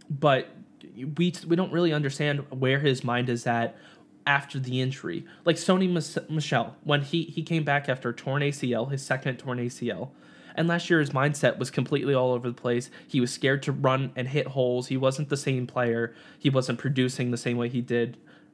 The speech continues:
be-, uh, before the injury. And so I think if you look at it in, at, in Tua's aspect, po-, he's possibly not going to be the same player.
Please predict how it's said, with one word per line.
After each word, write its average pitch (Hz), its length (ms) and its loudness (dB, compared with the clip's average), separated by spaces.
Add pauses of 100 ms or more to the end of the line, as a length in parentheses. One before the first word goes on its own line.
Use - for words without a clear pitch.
(120)
be-, 135 180 -4
uh, 120 140 0
before 117 320 -4
the 123 140 -2
injury. 131 280 -4
And 101 160 -10
so 120 340 0 (500)
I 147 80 6
think 143 380 0
if 143 140 2
you 139 120 2
look 147 240 2
at 127 220 4
it 120 260 0 (220)
in, 127 240 -2
at, 120 160 -6
in 135 120 -10
Tua's 202 280 2
aspect, 131 420 -2 (360)
po-, - 260 -4
he's 156 280 -4
possibly 165 680 0
not 127 480 -2
going 139 320 -2
to 117 560 0 (640)
be 147 180 4
the 131 120 0
same 127 340 0
player. 113 540 -2